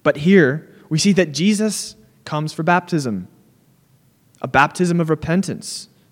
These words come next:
though he alone of all mankind had no need for repentance.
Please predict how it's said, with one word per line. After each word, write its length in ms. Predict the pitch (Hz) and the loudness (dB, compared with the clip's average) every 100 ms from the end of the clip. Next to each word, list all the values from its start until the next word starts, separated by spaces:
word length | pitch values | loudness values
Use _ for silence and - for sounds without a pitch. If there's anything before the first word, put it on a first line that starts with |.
| _ _ _ _ _ _ - | _ _ _ _ _ _ 4
though 140 | 185 | 6
he 200 | 175 208 | 6 6
alone 400 | 226 196 220 226 | 8 8 6 6
of 100 | 175 | 4
all 260 | - 160 196 | 2 4 4
mankind 840 | 208 190 180 - 214 147 165 196 - - - | 4 0 -2 0 2 2 0 -2 -6 -20 0
had 280 | 185 175 | 2 2
no 240 | 160 160 180 | 2 4 6
need 400 | 180 208 233 170 | 6 6 4 2
for 160 | 147 | -6
repentance. 800 | 127 113 135 104 73 - - - | -6 -6 -6 -6 -8 -14 -16 -18